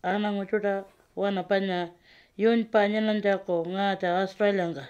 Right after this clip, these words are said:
Yo I P N ko yantandra kanyintako ngura chokurpa ana mochota yoron pokoto. Ngana na wankanye I P I palyantako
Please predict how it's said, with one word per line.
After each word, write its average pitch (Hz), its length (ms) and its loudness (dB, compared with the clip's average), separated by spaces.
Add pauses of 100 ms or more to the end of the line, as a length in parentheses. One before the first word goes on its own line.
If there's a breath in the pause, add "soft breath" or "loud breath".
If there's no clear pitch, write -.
(2000)
Yo 240 280 6
I 247 320 6
P 247 240 4
N 233 160 -2
ko 220 240 2
yantandra 220 960 2
kanyintako 214 720 -2
ngura 202 480 -2
chokurpa 214 760 -4
ana 214 240 -6
mochota 202 720 -6 (680 soft breath)
yoron 220 400 2
pokoto. 180 640 -4 (1500)
Ngana 226 300 0
na 214 180 0
wankanye 220 560 0
I 226 240 2
P 214 160 0
I 208 180 4
palyantako 214 840 -2